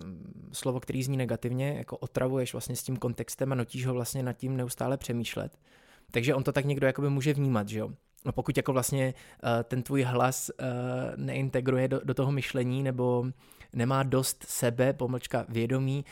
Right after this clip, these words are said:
v tom slova smyslu, že ví, že vlastně jak ten tvůrce zapadá vlastně do té tvorby, tak je úplně přece jedno,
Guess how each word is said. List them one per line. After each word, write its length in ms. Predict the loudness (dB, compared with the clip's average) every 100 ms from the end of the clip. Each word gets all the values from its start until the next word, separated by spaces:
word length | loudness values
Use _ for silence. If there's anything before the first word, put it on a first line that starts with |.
| -14 -6
v 20 |
tom 140 | -6
slova 200 | -2 -2
smyslu, 300 | 0 -2 0
že 140 | 4 4
ví, 220 | 4 2
že 120 | 4
vlastně 380 | 4 2 0 -2 -6 -20 -20 -20 -20 -20 -20 -20 _ _ -8
jak 220 | -4 0
ten 120 | 0
tvůrce 280 | 0 0 2
zapadá 380 | 2 4 6 6
vlastně 260 | 4 0
do 80 | -2
té 140 | -2 0
tvorby, 360 | 2 4 2
tak 160 | 0 -2
je 60 |
úplně 280 | -2 -2 -2
přece 280 | -4 -2 0
jedno, 180 | 2